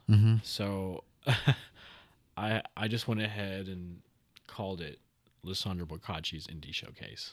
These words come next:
Speaker 1: Oh, okay.
Speaker 2: 'Cause it's the only way to differentiate it, really. Uh, I, and I didn't wanna limit it to Tulsa 'cause it's, it's much more than that.
Speaker 1: Yeah.
Speaker 2: But the fact it started here, and, you know, if you're a Tulsa filmmaker, it's, it's always gonna be free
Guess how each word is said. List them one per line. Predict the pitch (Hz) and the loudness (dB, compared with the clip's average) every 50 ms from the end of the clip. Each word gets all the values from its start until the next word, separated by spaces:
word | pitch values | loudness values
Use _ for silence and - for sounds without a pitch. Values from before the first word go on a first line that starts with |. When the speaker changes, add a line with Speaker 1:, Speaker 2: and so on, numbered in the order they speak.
| - 110 | 6 8
Speaker 1:
Oh, | 104 98 | 10 10
okay. | 101 98 - 95 - 95 | 10 8 4 0 0 -2
Speaker 2:
'Cause | 98 95 | -4 -4
it's | 95 - | -8 -4
the | - 120 | 0 0
only | 120 120 113 107 | 2 2 0 0
way | 101 95 95 92 | 0 0 -2 -2
to | 87 | -2
differentiate | 78 87 90 - - 78 71 71 78 - - - 69 65 - 65 - | -4 -6 -8 -8 -10 -12 -12 -12 -12 -14 -14 -14 -14 -14 -16 -14 -16
it, | - - - - | -16 -18 -16 -16
really. | 67 - 71 - - - - - _ _ _ _ _ - | -16 -14 -14 -14 -16 -18 -20 -20 _ _ _ _ _ -18
Uh, | 82 80 76 - | -16 -14 -14 -8
I, | - 101 | -6 -6
and | - - 107 | -4 -4 -4
I | 104 | -2
didn't | 104 110 107 101 | 0 0 0 0
wanna | 101 101 92 87 | -2 -4 -4 -4
limit | 87 90 90 92 87 87 | -4 -4 -4 -6 -6 -8
it | 82 - | -10 -12
to | - - | -12 -12
Tulsa | - - 80 - - - - - - - - _ _ _ _ _ _ - | -12 -10 -10 -10 -10 -10 -10 -12 -16 -18 -20 _ _ _ _ _ _ -20
'cause | - - | -18 -18
it's, | 78 - - - - - | -16 -16 -16 -16 -16 -16
it's | - - - - - 87 | -16 -14 -14 -12 -10 -10
much | 80 - - - | -8 -8 -8 -8
more | 87 78 73 | -8 -10 -10
than | 78 78 | -12 -12
that. | 71 69 71 69 - - _ - 113 | -12 -12 -14 -16 -18 -6 _ 8 8
Speaker 1:
Yeah. | 104 95 87 - - - - - - - - - - - - - - - - - _ _ _ _ _ | 10 8 8 2 -4 -12 -18 -18 -18 -18 -18 -20 -20 -20 -18 -18 -18 -18 -18 -20 _ _ _ _ _
Speaker 2:
But | 120 117 120 - - - _ _ _ _ _ _ _ _ _ 131 | 0 0 0 -2 -4 -8 _ _ _ _ _ _ _ _ _ -6
the | 104 98 | -6 -2
fact | - 110 107 101 - - | 0 0 0 0 -2 -4
it | - - 104 | -4 -2 0
started | - - - 113 113 120 117 123 | 0 2 4 6 6 6 4 2
here, | 123 131 131 131 135 131 - - - - _ _ _ - | 2 2 2 2 2 -2 -4 -8 -16 -20 _ _ _ -6
and, | 92 92 92 90 87 87 92 - - _ _ _ | -6 -4 -4 -4 -4 -6 -8 -10 -16 _ _ _
you | - 98 | -10 -10
know, | 92 85 80 | -8 -8 -10
if | 82 - | -10 -8
you're | 107 92 | -8 -8
a | - | -8
Tulsa | - - 107 - - 92 | -8 -4 -4 -4 -4 -6
filmmaker, | - - 98 92 90 90 80 78 - 78 73 71 62 - - | -8 -8 -8 -6 -6 -6 -8 -8 -8 -10 -10 -10 -10 -10 -10
it's, | 92 - - - - - - - - | -12 -10 -10 -10 -10 -10 -12 -12 -12
it's | - 107 - | -12 -8 -6
always | 101 92 90 80 | -6 -6 -6 -6
gonna | - 82 76 | -8 -12 -14
be | 67 73 | -14 -14
free | - - - - 80 65 69 71 67 | -16 -16 -14 -14 -14 -14 -14 -16 -18